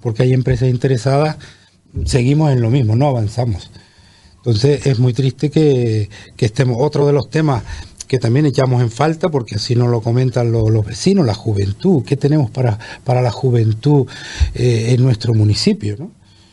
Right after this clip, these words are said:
Mm, no tenemos parques donde la juventud, eh, hace unos días hablando con un grupo de chicos, eso de diez y de doce, dieciséis años, algún parque de skate, eh,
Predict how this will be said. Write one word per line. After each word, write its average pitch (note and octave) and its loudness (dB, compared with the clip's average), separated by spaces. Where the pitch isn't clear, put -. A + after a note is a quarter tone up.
Mm, A2 -12
no B2+ 0
tenemos C#3+ 4
parques C#3+ 0
donde B2+ 2
la B2+ 0
juventud, B2+ 2
eh, A#2 -4
hace B2+ 0
unos A#2+ 2
días C#3+ 4
hablando B2+ 0
con B2 2
un B2+ 2
grupo B2+ 0
de A#2+ 2
chicos, C3 0
eso B2+ 0
de A#2 2
diez A2 -2
y A2 -2
de G#2+ 2
doce, C#3 0
dieciséis A#2+ -4
años, D3 2
algún B2 2
parque C#3 0
de A#2+ 2
skate, D3 0
eh, A2+ -18